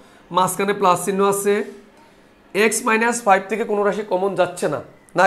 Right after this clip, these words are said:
গেলেও আমরা কি করব? আমাদের ওয়ান common নিতে হবে। তাহলে ওয়ান common নিলে কি দাঁড়াচ্ছে? যেভাবে আছে সেভাবে থাকবে, চিহ্নেরও পরিবর্তন হবে না। আর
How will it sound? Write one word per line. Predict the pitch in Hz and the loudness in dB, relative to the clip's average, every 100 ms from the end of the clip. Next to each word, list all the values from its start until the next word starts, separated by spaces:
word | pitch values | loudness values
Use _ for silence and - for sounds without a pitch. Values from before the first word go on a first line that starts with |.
| 190 | 4
গেলেও | 233 226 | 4 4
আমরা | 226 233 | 2 0
কি | 226 | 0
করব? | 220 269 277 - - - _ _ - _ - - 190 | 2 2 -2 -6 -20 -20 _ _ -20 _ -20 -8 0
আমাদের | 214 208 | 4 4
ওয়ান | 185 226 220 | 6 4 2
common | 202 160 143 | -2 -4 -8
নিতে | 139 123 | -10 -10
হবে। | 120 - _ _ | -12 -16 _ _
তাহলে | 175 180 | -4 0
ওয়ান | 185 196 196 | 2 2 -2
common | 196 202 202 | -4 -2 -2
নিলে | 208 240 233 - | -2 -4 -6 -8
কি | 196 | -2
দাঁড়াচ্ছে? | 180 170 170 196 | 0 0 -4 -4
যেভাবে | 175 170 160 | 0 2 2
আছে | 160 160 | -2 -8
সেভাবে | 165 139 131 | -10 -10 -10
থাকবে, | 135 139 202 226 - - - _ _ _ _ - | -12 -10 -6 -6 -8 -16 -20 _ _ _ _ -6
চিহ্নেরও | 220 220 226 226 | -4 0 2 2
পরিবর্তন | 202 190 214 262 - - - - | 2 0 2 2 0 -10 -20 -6
হবে | 180 156 127 | -2 -2 -2
না। | 101 - _ _ _ _ _ _ _ _ _ _ _ - | -8 -18 _ _ _ _ _ _ _ _ _ _ _ -2
আর | 175 | 0